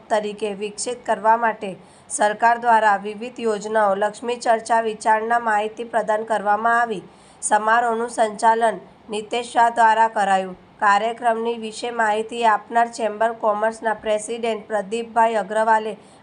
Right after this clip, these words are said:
માહિતી આપી હતી. વ્યાપારી ભાઈઓ વિશે વા-, આભાર વિધિ ઉપાધ્યક્ષ નિરંજનભાઈ માના દ્વારા કરવામાં આવી હતી. બારડોલી હોલમાં વ્યાપારીઓની મોટી સંખ્યામાં ઉપસ્થિત રહ્યા હતા.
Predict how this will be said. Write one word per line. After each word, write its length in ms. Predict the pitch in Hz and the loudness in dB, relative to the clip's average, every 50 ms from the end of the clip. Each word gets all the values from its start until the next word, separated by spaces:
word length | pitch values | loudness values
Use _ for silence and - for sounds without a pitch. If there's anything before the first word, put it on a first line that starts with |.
| - 233 | -6 0
માહિતી 460 | 196 202 202 214 220 214 226 240 240 | 2 2 2 2 -2 -4 -4 0 2
આપી 340 | 233 226 226 233 254 254 254 | 2 2 2 0 -4 -4 -4
હતી. 320 | 233 226 - 208 185 165 - - - _ _ _ - 208 | -4 -4 -6 -10 -12 -12 -12 -16 -20 _ _ _ -10 -4
વ્યાપારી 520 | 202 208 208 208 - 233 226 226 240 247 | 0 0 0 2 4 2 2 2 0 -4
ભાઈઓ 480 | 220 240 226 208 208 214 226 226 226 214 | -4 -2 -2 0 0 -2 -2 -4 -4 -4
વિશે 360 | 214 208 208 208 - 240 240 | -6 -8 -10 -8 -8 -6 -4
વા-, 200 | 233 233 226 233 - - - - - - - _ _ - | -2 -2 -2 -2 -4 -14 -20 -20 -20 -20 -20 _ _ -6
આભાર 420 | - 202 208 196 220 226 233 233 226 | -2 0 0 0 2 2 2 2 0
વિધિ 320 | 233 240 226 220 254 247 | -2 -8 -8 -8 -8 -6
ઉપાધ્યક્ષ 640 | 233 220 220 - 233 226 220 220 240 233 233 233 - | -6 -4 0 2 2 2 2 2 2 0 0 0 -4
નિરંજનભાઈ 760 | 233 214 214 220 220 226 226 240 247 240 233 233 226 233 240 | -4 -2 0 0 0 -2 -2 -4 -6 -4 -2 -2 0 0 0
માના 380 | 247 240 220 208 208 220 233 233 | 0 2 2 2 2 2 0 2
દ્વારા 340 | 233 233 214 208 220 226 | 4 4 4 4 4 2
કરવામાં 520 | 226 233 226 208 208 208 208 226 233 240 240 | 0 0 -2 0 0 -2 0 2 2 2 2
આવી 220 | 247 247 269 277 | 2 0 -2 -4
હતી. 320 | 269 233 233 - 202 180 170 - - - - - _ - | -4 -4 -6 -8 -12 -12 -12 -14 -20 -20 -20 -14 _ 2
બારડોલી 580 | 202 202 202 208 202 220 240 247 254 269 277 | 2 4 4 2 0 -2 -6 -4 -4 -6 -6
હોલમાં 640 | 269 240 233 233 220 214 214 220 220 240 240 233 226 | -6 -4 0 2 2 2 2 0 0 0 0 0 2
વ્યાપારીઓની 800 | 220 214 202 208 220 233 240 247 247 247 240 233 226 226 226 233 | 2 0 0 2 2 2 2 2 0 -4 -4 -4 -4 -4 -4 -4
મોટી 360 | 233 226 208 196 - 226 254 | -4 -4 -6 -6 -6 -8 -8
સંખ્યામાં 640 | 240 294 240 214 208 214 220 208 208 220 220 214 208 | -4 -2 -2 -2 -2 -2 -2 -2 0 0 0 0 0
ઉપસ્થિત 500 | 202 - - 233 233 233 277 269 277 285 | -2 -2 -2 -2 -2 -4 -6 -12 -6 0
રહ્યા 340 | 240 233 233 240 247 240 226 | 2 4 6 6 6 4 2
હતા. 300 | 214 - - 196 160 | 0 0 -2 -2 -2